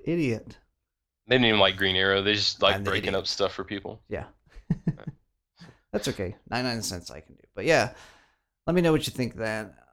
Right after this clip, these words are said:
Speaker 1: I'll, what am I supposed to read? I forgot already.
Speaker 2: Thanos'
Speaker 1: Yeah.
Speaker 2: Quest or Thanos, or Thanos Quest.
Speaker 1: Okay, I'll try to find that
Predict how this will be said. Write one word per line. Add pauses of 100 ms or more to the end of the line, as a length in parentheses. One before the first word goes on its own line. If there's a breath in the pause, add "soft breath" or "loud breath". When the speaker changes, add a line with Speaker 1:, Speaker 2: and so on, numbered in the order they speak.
(120)
Speaker 1:
I'll,
what
am
I
supposed
to
read? (140)
I
forgot
already. (640)
Speaker 2:
Thanos'
Speaker 1:
Yeah.
Speaker 2:
Quest
or
Thanos,
or (160)
Thanos
Quest.
Speaker 1:
Okay, (200)
I'll
try
to
find
that